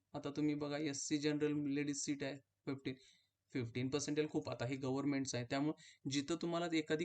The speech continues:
कास्ट दिसत नाही किंवा कट ऑफ दिसतच नाही, तर समजून घ्यायचे काय तिथं सीट व्हॅकंट राहिली, म्हणजे तिथं त्या कास्टच्या किंवा ओपनच्या मुलांनी अप्लायच केला नाही. आणि ज्या ज्या कास्टच्या सीट शिल्लक राहतील त्या शेवटी ओपनच्या मुलांना जातात. ठीक आहे, आणखीन एक बघून घ्या,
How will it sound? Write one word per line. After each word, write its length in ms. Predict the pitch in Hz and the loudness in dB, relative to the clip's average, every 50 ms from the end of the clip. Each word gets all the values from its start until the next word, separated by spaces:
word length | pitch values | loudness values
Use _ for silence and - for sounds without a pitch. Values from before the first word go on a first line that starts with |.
| 170 | 0
कास्ट 320 | - 156 151 160 156 - 165 | 0 2 2 2 2 0 0
दिसत 320 | 156 160 151 - 156 156 | 0 0 0 0 -2 0
नाही 140 | 156 160 156 | 0 0 0
किंवा 200 | 151 - 160 156 151 | 0 0 0 0 0
कट 200 | - 147 143 - | -2 -2 0 0
ऑफ 120 | 151 147 - - | -2 -2 -2 -2
दिसतच 440 | 139 143 139 - 156 151 160 147 156 | -2 -2 0 2 0 0 0 0 0
नाही, 140 | 147 135 | 0 0
तर 80 | 143 135 | -2 -2
समजून 400 | 135 - 143 143 143 147 156 156 | 0 0 2 2 2 2 2 2
घ्यायचे 320 | 151 160 156 151 - - | 2 0 0 0 0 -2
काय 160 | 156 - 160 151 | -2 -2 -2 -2
तिथं 160 | 160 151 170 | -2 -2 -2
सीट 260 | 151 - - 160 160 156 | -2 0 0 0 0 0
व्हॅकंट 420 | 147 139 127 - - 135 131 123 | 0 -2 -2 -2 -2 -2 -2 -2
राहिली, 260 | 127 117 110 107 - - - - - - _ - | -2 -4 -4 -4 -8 -10 -14 -18 -20 -20 _ 0
म्हणजे 220 | 135 139 139 147 143 | 2 2 2 2 0
तिथं 160 | - 151 165 156 - | -2 -2 -2 -2 2
त्या 180 | 160 165 165 - - - _ | 2 2 2 0 -2 -8 _
कास्टच्या 380 | - 147 151 156 - - - 165 | -2 0 0 0 0 0 -2 -2
किंवा 240 | - - 165 170 170 - | -2 -2 -2 -2 0 2
ओपनच्या 420 | 151 151 143 - 156 156 151 165 160 | 2 2 2 4 2 0 2 2 0
मुलांनी 280 | 160 156 156 160 170 | 2 2 0 0 0
अप्लायच 420 | 180 - 165 - 170 175 175 165 - | -2 -4 -2 0 2 2 2 2 0
केला 240 | - 143 123 117 110 | -2 -2 -2 -2 -2
नाही. 160 | 107 - - - - _ _ _ _ _ _ _ - - - _ _ - | -4 -6 -8 -12 -16 _ _ _ _ _ _ _ -20 -20 -20 _ _ -4
आणि 140 | 123 127 123 123 | -2 0 0 2
ज्या 220 | 120 131 131 151 | 2 2 2 2
ज्या 160 | 156 156 180 175 | 2 0 -2 -2
कास्टच्या 420 | - 170 165 165 - - 170 160 | -2 -2 -2 -2 -2 -2 -2 0
सीट 280 | 151 - - 156 156 - | 0 2 2 2 2 2
शिल्लक 440 | - - 135 135 127 139 160 165 | 0 -2 0 0 2 2 2 2
राहतील 500 | 165 151 139 123 117 - 120 110 113 135 - - _ _ _ _ _ _ _ _ _ _ _ - | 0 -2 -2 -4 -4 -2 0 0 0 0 -2 -4 _ _ _ _ _ _ _ _ _ _ _ 0
त्या 160 | 139 131 135 139 | 0 0 0 0
शेवटी 380 | - - 139 127 123 - 170 - - | 0 0 0 0 0 -2 -4 0 2
ओपनच्या 440 | 143 135 131 - 139 139 139 151 151 | 2 2 2 2 2 2 2 2 2
मुलांना 400 | 151 147 143 139 139 143 160 175 | 2 4 4 4 4 2 2 2
जातात. 340 | 165 131 110 - - 117 - - - _ _ _ _ _ _ _ _ _ _ _ _ _ _ _ _ _ _ _ - - _ - - - - - - - | 0 -2 -4 -4 -8 -12 -14 -14 -20 _ _ _ _ _ _ _ _ _ _ _ _ _ _ _ _ _ _ _ -20 -20 _ -20 -20 -16 -16 -14 -6 -4
ठीक 160 | 135 135 143 | -4 -2 0
आहे, 100 | 147 143 | 0 0
आणखीन 300 | 135 135 139 139 151 147 | 0 0 0 2 2 2
एक 140 | 147 147 143 | 2 2 0
बघून 260 | 143 139 143 147 147 | 0 0 2 2 0
घ्या, 120 | 143 151 | 0 -2